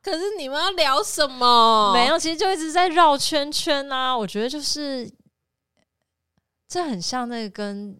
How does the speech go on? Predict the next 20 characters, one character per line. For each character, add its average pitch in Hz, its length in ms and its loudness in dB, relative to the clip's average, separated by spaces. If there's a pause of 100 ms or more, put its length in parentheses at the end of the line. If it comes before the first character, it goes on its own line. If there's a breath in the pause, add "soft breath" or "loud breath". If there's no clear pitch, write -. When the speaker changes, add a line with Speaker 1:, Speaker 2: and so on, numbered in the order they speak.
Speaker 2:
那 196 120 -14
个 175 100 -10
另 180 120 -8
外 196 100 -6
一 180 40 -6
半 180 180 -8
谈 151 200 -14
分 135 240 -16
手， 147 180 -12
你 - 40 -18
就 175 60 -16
跟 170 100 -8
他 185 160 -6
说 170 380 -10 (420)
：“我 180 80 -14
真 185 140 -2
的 202 40 -4
不 165 120 -8
爱 156 220 -4
了。” - 220 -16